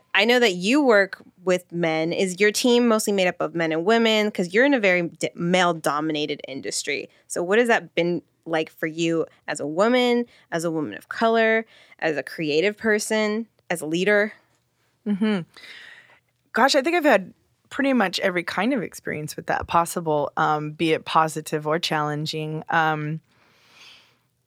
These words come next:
Speaker 2: the, the Do Lab headquarters staff is easily eighty percent women.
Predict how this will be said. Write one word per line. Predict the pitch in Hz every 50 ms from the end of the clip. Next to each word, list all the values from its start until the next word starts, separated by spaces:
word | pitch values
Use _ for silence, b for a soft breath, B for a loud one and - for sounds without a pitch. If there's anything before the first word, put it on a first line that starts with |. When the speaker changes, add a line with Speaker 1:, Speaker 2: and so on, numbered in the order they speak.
| _ _ _ _ _ - - _ - 196 185 -
Speaker 2:
the, | 202 190 196 220 202 - _ _ _ _ _
the | - 196 220
Do | 196 190 - 254 277 302 302 302
Lab | 262 226 185 175 165 165 165 170 170
headquarters | - - 185 170 160 - - 165 151 143 143 139 -
staff | - - 143 - - - - - - - -
is | - 165 156 156 - _ -
easily | 196 214 214 202 190 185 165 156 156 -
eighty | 147 139 139
percent | 135 - - - - - -
women. | - 92 71 55 - - 185